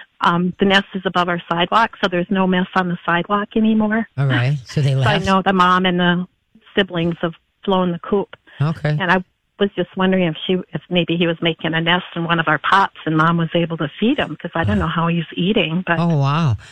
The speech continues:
Speaker 2: Okay, yeah,
Speaker 1: for
Speaker 2: just give,
Speaker 1: eight
Speaker 2: yeah,
Speaker 1: days
Speaker 2: give
Speaker 1: now.
Speaker 2: the, either, you know, go to, uh, give them a holler and tell them what the situation is, and they might be able to give you a heads up, because they
Speaker 1: Okay.
Speaker 2: prefer, unless it's injured, you know, inj-, anything injured or, you know, if you, that you have caught,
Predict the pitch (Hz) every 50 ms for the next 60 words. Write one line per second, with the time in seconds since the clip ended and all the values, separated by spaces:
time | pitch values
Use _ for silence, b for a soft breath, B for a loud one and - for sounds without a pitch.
0 | B B - 226 - 247 240 226 226 220 - 254 - - 269 247 220 196 208 233
1 | 226 214 185 175 214 233 240 247 277 254 220 180 156 202 208 220 220 214 208 185
2 | 139 202 190 185 180 165 143 196 196 196 190 190 190 185 175 147 185 175 165 185
3 | 143 - 180 170 165 208 214 226 214 202 165 180 165 170 196 214 233 - 180 180
4 | - 202 185 190 190 180 175 - 160 - - - - 170 160 165 170 - 196 196
5 | 214 220 185 180 160 165 170 170 170 165 - 170 160 156 160 151 147 156 151 143
6 | 127 131 156 151 127 135 160 151 - - - B B B B B B B B B
7 | - 196 185 170 185 180 - - 196 - 339 - - 240 240 226 208 185 180 202
8 | 208 - 247 202 - - 240 240 240 233 196 160 151 131 127 127 131 143 B B
9 | B B B B 156 160 160 127 165 180 170 190 - 170 175 185 165 190 180 165
10 | - 139 156 165 170 147 185 190 196 196 190 147 151 151 147 151 151 151 151 151
11 | 151 151 143 143 123 151 131 151 160 143 117 156 160 143 165 156 151 113 - -
12 | - - - 127 131 135 175 - - -